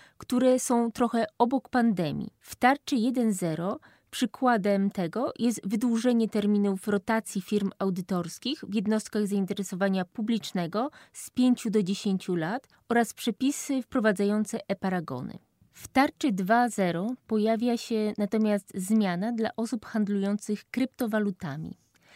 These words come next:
Sprzedaż i zamiana wirtualnych walut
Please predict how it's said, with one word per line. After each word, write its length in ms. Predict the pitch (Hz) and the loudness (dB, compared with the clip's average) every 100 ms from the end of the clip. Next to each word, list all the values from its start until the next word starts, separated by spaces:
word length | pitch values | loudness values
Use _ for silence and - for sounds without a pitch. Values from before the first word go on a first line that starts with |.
| - _ | -20 _
Sprzedaż 760 | - - - 226 190 196 254 - - | -18 -12 0 0 2 -2 -4 -6 -2
i 80 | |
zamiana 520 | 202 208 214 247 254 220 | 2 4 4 4 2 2
wirtualnych 800 | 220 - 208 233 240 233 185 | -2 -2 0 2 2 0 -2
walut 440 | 190 170 170 220 | -2 -2 -2 -6